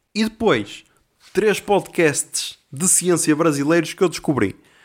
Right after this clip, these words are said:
O primeiro é o Trinta e sete Graus, ok? Feito por duas mulheres. Eu já tinha ouvido falar deste Trinta e sete Graus, porque ele é para aí de dois mil e dezoito.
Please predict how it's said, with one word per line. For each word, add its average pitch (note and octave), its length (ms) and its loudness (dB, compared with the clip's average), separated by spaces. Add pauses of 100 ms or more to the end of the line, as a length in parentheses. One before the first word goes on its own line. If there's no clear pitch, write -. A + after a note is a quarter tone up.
(260)
O A3+ 120 4
primeiro F#3 520 2 (380)
é D3+ 60 2
o C#3+ 60 2
Trinta G#3 280 2
e F#3 60 2
sete F3 260 0
Graus, A#2+ 480 0
ok? B2+ 480 -2 (200)
Feito - 600 -4
por B2+ 160 -6
duas C#3+ 220 2
mulheres. A2 480 -4 (400)
Eu F#3 140 2
já A3 160 2
tinha G3 180 0
ouvido F3 220 0
falar D#3+ 320 4
deste C3+ 380 0
Trinta C#3 280 -2
e C3 60 0
sete C#3 280 -2
Graus, A2+ 220 2
porque - 260 -6
ele C3 140 4
é A#2+ 40 4
para B2 180 2
aí A#2+ 120 2
de A2+ 140 -12
dois A#2 300 2
mil A#2 420 -2
e A2 80 -2
dezoito. A2+ 1040 -2